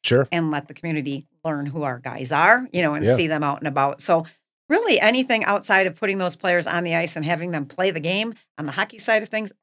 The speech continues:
Speaker 2: everything else falls on the side.
Speaker 1: Sure, sure. And it's, uh, you know, important too to get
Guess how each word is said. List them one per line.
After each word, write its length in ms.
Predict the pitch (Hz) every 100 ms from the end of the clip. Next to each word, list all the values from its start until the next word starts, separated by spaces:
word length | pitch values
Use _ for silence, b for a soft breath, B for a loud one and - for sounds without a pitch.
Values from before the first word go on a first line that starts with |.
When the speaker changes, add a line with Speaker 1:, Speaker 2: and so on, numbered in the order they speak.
| -
Speaker 2:
everything 400 | 196 190 170 151
else 180 | 131 -
falls 220 | - -
on 100 | -
the 60 | _ _ _ -
side. 140 | -
Speaker 1:
Sure, 220 | - 113 - _ -
sure. 160 | 107 85 -
And 180 | 139
it's, 300 | 120 107 -
uh, 220 | 98 113 104
you 80 | 120
know, 100 | 92
important 360 | 98 107 107 90
too 120 | 107
to 80 | 95
get 180 | 95